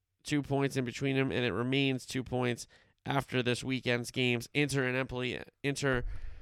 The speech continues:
win it four two. An own goal got 'em started. Then a Lautaro Martinez brace gave them, uh, the lead in some insurance. And then Alexis Sanchez, for good measure,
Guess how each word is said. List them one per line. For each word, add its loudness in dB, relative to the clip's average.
win 8
it 8
four 8
two. 4
An 2
own 6
goal 6
got 4
'em 0
started. 4
Then 2
a 2
Lautaro 4
Martinez -2
brace -2
gave -4
them, 0
uh, -12
the -12
lead -6
in -6
some -6
insurance. -4
And -4
then 6
Alexis 4
Sanchez, 0
for -4
good 0
measure, -2